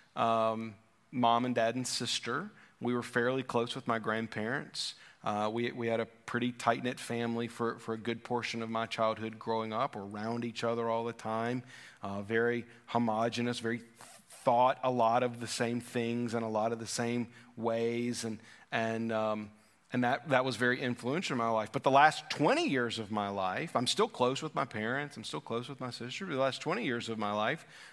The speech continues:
the most influential for me have been wife, now two children, right? So we, Christy and I have been married almost twenty years now.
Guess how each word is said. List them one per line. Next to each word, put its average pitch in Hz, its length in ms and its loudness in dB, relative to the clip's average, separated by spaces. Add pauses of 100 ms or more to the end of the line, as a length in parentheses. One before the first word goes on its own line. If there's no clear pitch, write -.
(100)
the 131 80 0
most 135 320 0 (380)
influential 139 880 2
for 123 180 0
me 180 300 2
have 139 120 0
been 113 220 -2
wife, 107 640 -6 (360)
now 110 200 -4
two 113 160 -6
children, 151 720 -6
right? 131 360 -6
So 110 100 -12
we, 127 120 -8
Christy 127 300 -8
and 117 60 2
I - 20 2
have 110 60 0
been 107 120 -4
married 107 260 -4
almost - 220 -8
twenty 117 240 -4
years 123 400 -4
now. 127 280 -2